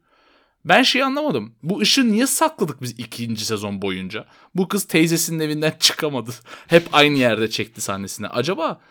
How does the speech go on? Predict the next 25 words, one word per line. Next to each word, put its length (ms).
kişisel, 600
yani 240
özel 260
hayatıyla 760
kaynaklı 460
bir 60
problem 440
mi 140
vardı? 440
Bütün 280
sahnelerini 580
aynı 320
anda 160
çekmesi 480
gerekti. 480
Çünkü 280
ben 120
mesela 460
Işık'ın 440
o 180
deniz 280
kenarındaki 640
apartman 480
dairesi 520
dışında 540